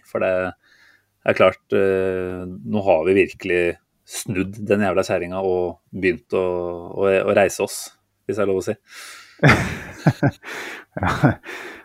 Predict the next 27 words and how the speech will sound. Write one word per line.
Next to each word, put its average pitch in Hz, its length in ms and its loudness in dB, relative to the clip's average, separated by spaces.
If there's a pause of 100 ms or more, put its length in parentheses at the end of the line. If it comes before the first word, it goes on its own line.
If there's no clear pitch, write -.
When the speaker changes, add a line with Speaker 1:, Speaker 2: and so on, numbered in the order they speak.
(140)
Speaker 2:
Nei, 110 100 4
jeg 113 80 8
vet 101 120 2
ikke - 100 -8
om 104 60 6
jeg 101 80 6
har 98 100 4
noe 98 100 0
å 98 40 2
legge 90 180 2
til 90 100 -4
deg, 87 120 2
Simen, 104 260 -6
men, 110 200 0
eh, 107 920 2
du, 127 160 6
du 131 140 6
maler 123 300 8
flotte 127 260 4
bilder, 123 300 2 (420)
eh, 107 460 -2
for 123 140 4
de 110 80 8
som 117 140 2
er, 113 520 8
eh, 98 100 4
into 110 300 -2